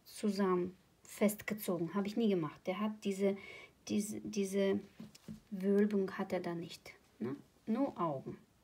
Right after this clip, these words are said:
Und dann so ein Strich. So, dann gehe ich jetzt da rein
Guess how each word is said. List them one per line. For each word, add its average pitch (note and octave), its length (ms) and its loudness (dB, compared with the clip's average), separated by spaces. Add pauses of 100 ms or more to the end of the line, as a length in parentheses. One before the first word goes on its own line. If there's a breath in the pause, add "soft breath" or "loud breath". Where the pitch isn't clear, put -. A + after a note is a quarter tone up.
(540)
Und G#3 160 2
dann A3 140 2
so G#3 80 0
ein F#3+ 100 2
Strich. - 420 -10 (540 loud breath)
So, A3 280 6
dann C#4+ 360 4
gehe C4 340 2
ich A#3+ 320 -4
jetzt G#3 460 0 (1080)
da F#3+ 160 2
rein A#3 320 4